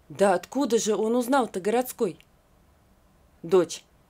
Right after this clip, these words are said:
тебе немедленно надо позавтракать, и тогда я сообщу тебе величайшую тайну Вселенной". "Сначала тайну", весело сказала Марина. "Ну хорошо",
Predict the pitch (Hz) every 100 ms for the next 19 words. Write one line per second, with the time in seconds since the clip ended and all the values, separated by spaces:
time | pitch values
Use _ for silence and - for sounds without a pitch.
0 | _ - 196 208 202 196 196 233 240 254
1 | 247 214 214 226 240 226 214 185 165 170
2 | 165 - _ _ _ - 208 214 196 180
3 | 247 233 202 202 180 - - 269 269 226
4 | 233 _ _ _ - 196 208 196 - 240
5 | 277 277 294 277 - 233 247 254 - 254
6 | 208 185 175 170 _ _ _ _ _ _
7 | _ _ _ _ - 226 202 - 240 214
8 | 208 214 190 180 165 _ _ _ _ _
9 | _ _ 156 180 214 - 196 196 - 185
10 | 190 185 202 190 165 156 _ _ _ _
11 | _ _ _ _ _ _ _ _ 208 233
12 | 254 233 - 170